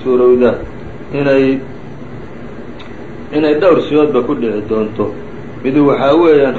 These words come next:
xuruubtaa badan doonta, ee malaaximtaa badan doonta.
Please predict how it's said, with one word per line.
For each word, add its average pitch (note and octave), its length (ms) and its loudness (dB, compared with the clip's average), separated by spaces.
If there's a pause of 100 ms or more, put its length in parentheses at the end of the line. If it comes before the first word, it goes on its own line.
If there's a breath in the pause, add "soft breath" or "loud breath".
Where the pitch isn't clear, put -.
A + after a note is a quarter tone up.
xuruubtaa C3 480 0
badan C3 360 0
doonta, A#2+ 340 0
ee B2 480 4 (460)
malaaximtaa B2+ 600 2
badan C3 360 2
doonta. A2 360 -2